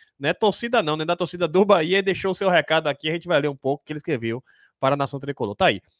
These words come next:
"Amigavelmente acertamos minha rescisão de contrato com o Bahia. A passagem não foi da maneira que eu almejava, ainda mais com dois anos muito difíceis de pandemia. Agradeço pelo período e por tudo com o título baiano em dois mil e vinte. Tive um empréstimo ao Cuiabá, onde fizemos um grande ano,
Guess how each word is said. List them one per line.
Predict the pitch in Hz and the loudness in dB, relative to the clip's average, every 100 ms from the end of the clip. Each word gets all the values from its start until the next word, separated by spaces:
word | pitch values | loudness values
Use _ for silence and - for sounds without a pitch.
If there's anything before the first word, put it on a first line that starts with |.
| _ | _
"Amigavelmente | 202 208 220 208 180 185 202 | -2 2 2 2 -2 -4 -6
acertamos | 196 185 143 185 160 | -4 -4 -4 -6 -6
minha | 165 202 | -4 -2
rescisão | 185 185 156 | -2 -2 -6
de | 170 | -6
contrato | 165 156 160 165 | -6 -2 -2 -2
com | 170 | -2
o | |
Bahia. | 160 156 143 185 _ _ _ | 2 2 2 -6 _ _ _
A | 156 | 2
passagem | 170 190 - 196 | 6 6 6 2
não | 208 196 | 0 -4
foi | 185 | -2
da | 180 | 0
maneira | 175 165 156 | 0 0 -2
que | 156 160 | -2 0
eu | 175 | 2
almejava, | 180 196 135 151 175 180 | 2 0 4 4 4 0
ainda | 175 165 | 2 2
mais | 143 139 | 2 0
com | - 143 | -2 -2
dois | 151 143 | 0 0
anos | 139 143 | -2 -6
muito | 127 156 175 | -6 -8 -10
difíceis | 160 156 156 | -10 -4 -2
de | 160 | -4
pandemia. | 151 160 165 104 110 | -4 -4 -6 -6 -4
Agradeço | 165 165 180 - | -2 -2 -2 -4
pelo | 175 | -6
período | 165 160 135 160 | -2 0 0 -2
e | 180 | -4
por | - 185 - | 0 0 0
tudo | - 143 151 | -2 -4 -4
com | 160 165 | -8 -12
o | |
título | 151 147 160 156 | -10 -10 -8 0
baiano | 160 123 120 120 123 _ _ _ | 0 2 -2 -8 -16 _ _ _
em | - 170 | 0 0
dois | 180 180 | 2 0
mil | 147 175 | 0 -6
e | |
vinte. | 123 98 - | -8 -14 -16
Tive | - 190 | -6 -4
um | 196 | -2
empréstimo | 175 165 165 170 | 2 2 2 0
ao | |
Cuiabá, | - 170 151 | 2 4 4
onde | 165 175 | 2 2
fizemos | - 147 156 143 | -4 -4 -2 -2
um | |
grande | 139 170 180 | -2 0 0
ano, | 143 165 | -2 -4